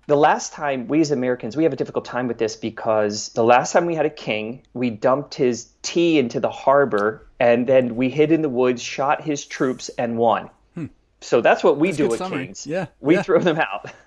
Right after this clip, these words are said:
Speaker 1: Um, so for us to take on the idea that there is a monarch to whom we bow the knee, who when he issues forth the royal decree, that is it. That's the state of affairs. In the United States, we don't have a sovereign that way.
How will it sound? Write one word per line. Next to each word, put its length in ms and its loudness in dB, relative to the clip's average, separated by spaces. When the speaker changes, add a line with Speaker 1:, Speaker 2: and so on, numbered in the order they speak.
Speaker 1:
Um, 240 -8
so 360 0
for 260 -4
us 240 -4
to 120 -2
take 400 -6
on 300 2
the 200 -6
idea 460 0
that 200 0
there 160 4
is 100 2
a 60 2
monarch 640 0
to 100 -4
whom 220 -2
we 120 -2
bow 380 2
the 160 0
knee, 300 -2
who 160 -2
when 180 0
he 300 -4
issues 420 2
forth 300 0
the 80 0
royal 320 4
decree, 500 -2
that 180 4
is 160 2
it. 220 -4
That's 260 -6
the 120 -6
state 280 -4
of 60 -6
affairs. 600 -2
In 120 6
the 80 4
United 360 0
States, 560 -4
we 140 2
don't 160 2
have 160 -2
a 60 -6
sovereign 500 -2
that 180 -8
way. 280 -10